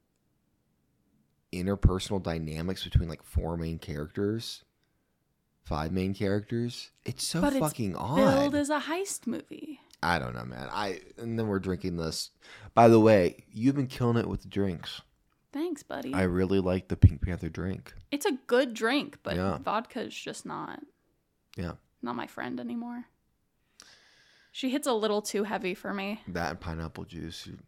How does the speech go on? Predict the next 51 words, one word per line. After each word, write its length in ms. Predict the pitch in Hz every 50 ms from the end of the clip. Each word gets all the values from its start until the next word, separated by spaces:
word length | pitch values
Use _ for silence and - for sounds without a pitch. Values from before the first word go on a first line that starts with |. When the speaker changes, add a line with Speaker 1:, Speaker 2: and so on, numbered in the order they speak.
| _
Speaker 2:
Well, 140 | - - -
Speaker 1:
deadly 180 | - 80 82 82
Speaker 2:
true. 140 | - 71
Speaker 1:
combo. 400 | 69 - - - - 69 78 87 87 -
Speaker 2:
Well, 180 | 277 214 190 165
I 100 | 98 -
love 320 | 185 190 185 196 214 -
pineapple 400 | - - - - - - - -
juice, 220 | - - - - -
so 40 | 196
Speaker 1:
You 60 | 190
Speaker 2:
that's 140 | 247 262 254
Speaker 1:
want 60 | - -
Speaker 2:
part 80 | 214
Speaker 1:
s-, 40 | 180
Speaker 2:
of 20 | -
the 80 | 170 -
problem. 280 | - 185 - - -
I 100 | - 190
just 120 | 190 214 -
keep 180 | - - -
drinking, 520 | - - 113 196 202 - - - - 90 90
and 80 | -
I'm 80 | - 95
Speaker 1:
want 20 |
Speaker 2:
like, 80 | 92 -
Speaker 1:
some 100 | 104 101
of 60 | 95
these? 360 | 92 113 170 196 - - - - _ _ _ _ _ _ -
Buffalo 280 | 101 95 - 110 104 98
almonds? 480 | 92 101 117 143 190 202 - - - - _ _ _ _ - -
Speaker 2:
"Oh 60 | 349
my 80 | 370 403
God, 140 | 415 427 403
yeah, 80 | 403 392
I 40 | 381
would 100 | 392 370
love 240 | 359 349 339 339 -
some 160 | - 370 359
buffalo 320 | 349 320 - 302 302 285
almonds." 920 | 285 277 262 254 247 262 269 269 262 254 247 247 247 254 262 262 - - - - - - - - - - - - _ _ - _ _ _ _ - - - -
I'm 60 | 247 247
gonna 100 | 262 -
Speaker 1:
Wrap 100 | - -
it 20 |
in 40 | 185
Speaker 2:
violate. 340 | - 214 208 - - - - -
Speaker 1:
a, 120 | 87 90 - _ - - - - - - - - - -
in 60 | -
a 120 | 85 82 80 - _ -
toasted 600 | - - 90 92 - - - 92 87 85 92 95